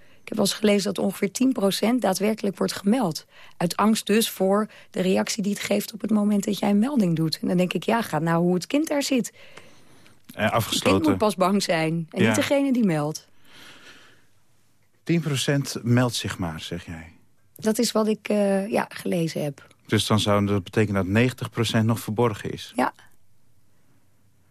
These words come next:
Speaker 2: Word je daar moedeloos van?
Speaker 1: Nou, daar word ik wel verdrietig van. Maar di-, di-, ook dat weer, di-, ik, ik ben blij dat ik nu iets kan doen.
Speaker 2: Ja.
Speaker 1: En dat geeft al zoveel energie om me daarvoor in te zetten.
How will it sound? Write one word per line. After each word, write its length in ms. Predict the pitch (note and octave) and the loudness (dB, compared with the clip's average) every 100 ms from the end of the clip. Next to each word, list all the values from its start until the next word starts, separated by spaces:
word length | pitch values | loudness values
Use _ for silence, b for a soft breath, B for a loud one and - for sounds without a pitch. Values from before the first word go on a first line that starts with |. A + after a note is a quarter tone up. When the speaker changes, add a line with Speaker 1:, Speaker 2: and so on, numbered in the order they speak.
| _ _ - | _ _ -2
Speaker 2:
Word 120 | A#2 | 2
je 60 | |
daar 100 | B2 | 4
moedeloos 360 | A#2+ C#3+ D3+ D3+ | 2 2 0 0
van? 260 | E3 G3+ G3 _ - - - - - _ b b b | -2 -4 -6 _ -20 -20 -20 -20 -20 _ b b b
Speaker 1:
Nou, 180 | B3+ D#4 | 2 4
daar 140 | G#3 | 2
word 140 | F3 F3 | 2 -2
ik 80 | E3+ | 2
wel 240 | F3+ F3 | 2 2
verdrietig 440 | - G#3+ C4+ C#4 | 0 0 0 -2
van. 420 | - D#3 D3 D#3 D3+ | -2 0 0 -4 -2
Maar 380 | E3 F3 F#3 F#3 | 0 2 0 -2
di-, 160 | F#3+ C4+ | -6 -6
di-, 140 | - D4 - | -12 -6 0
ook 240 | G3 - | 0 0
dat 200 | G3+ A3+ | -2 0
weer, 460 | F#3 D#3+ D#3+ A3+ - | -2 0 0 -2 -4
di-, 160 | G3 D4 | -6 -6
ik, 180 | F#3+ | -8
ik 180 | - F#3+ | -4 0
ben 160 | G3 F#3+ | 2 4
blij 180 | F#3 F3+ | 4 2
dat 100 | G3+ | 0
ik 80 | F#3 | 2
nu 180 | F#3+ | 2
iets 220 | G3 G3+ - | 2 -2 0
kan 200 | G#3+ A3+ | 0 2
doen. 300 | D4 F#3+ C#3+ | 4 4 2
Speaker 2:
Ja. 240 | B2+ B2 | 2 2
Speaker 1:
En 120 | C3 F3 | 2 0
dat 200 | F#3 - | 0 0
geeft 300 | F#3 F3+ - | -2 -2 -2
al 100 | F3+ | 0
zoveel 360 | G3 G3 F#3 | 0 0 -2
energie 640 | - F#3 F#3 G3+ A3 F#3+ - B B B B B B - - - | -2 0 0 2 2 0 -6 B B B B B B -20 -20 -6
om 140 | F#3 | -2
me 60 | E3+ | 0
daarvoor 280 | D#3 D#3+ - | 0 -2 0
in 120 | A#3 | -2
te 100 | A3 | -2
zetten. 400 | G3 D#3+ D#3 | -2 -4 -4